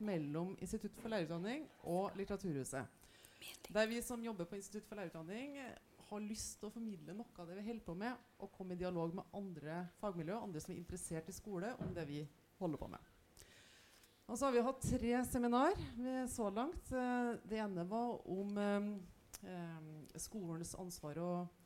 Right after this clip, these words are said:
rolle i møte med nyankomne, eh, flyktningungdom. Så hadde vi et om fagfornyelsen. Og så egentlig det seminaret her er egentlig en sånn, eh,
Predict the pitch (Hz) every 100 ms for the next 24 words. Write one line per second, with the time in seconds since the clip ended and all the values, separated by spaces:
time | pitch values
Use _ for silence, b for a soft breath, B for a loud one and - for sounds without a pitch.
0 | b b 185 208 196 170 190 208 180 -
1 | 165 180 190 190 151 - 151 156 165 180
2 | 175 - - - 175 170 160 214 - 165
3 | 160 170 233 403 - - B B B B
4 | B - 247 220 - 214 - 214 214 254
5 | 240 - 185 170 165 - 262 415 - B
6 | B B B B B B 233 214 - -
7 | 214 175 170 170 226 247 262 254 247 180
8 | 202 208 240 285 294 262 226 165 156 202
9 | 233 240 254 247 247 247